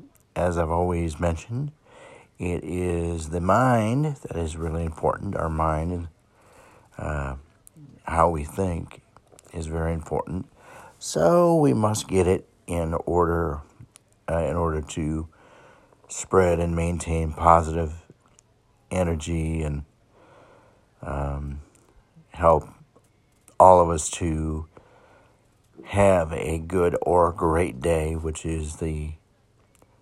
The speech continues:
most important thing right now. And so you must tell yourselves, "Today will be a great day."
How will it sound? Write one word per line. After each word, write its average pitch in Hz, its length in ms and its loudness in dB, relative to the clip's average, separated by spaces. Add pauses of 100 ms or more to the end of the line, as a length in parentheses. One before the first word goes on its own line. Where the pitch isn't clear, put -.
(160)
most 87 340 -2
important 78 440 -4
thing 80 240 -4
right 55 200 -4
now. 110 320 0 (560)
And 80 220 -4
so 82 460 -2 (760)
you 87 160 -6
must 85 440 0
tell 85 180 0
yourselves, - 760 -6
"Today 87 320 -4
will 87 240 -4
be 80 200 -6
a 78 140 -6
great 73 640 -2
day." 71 340 -6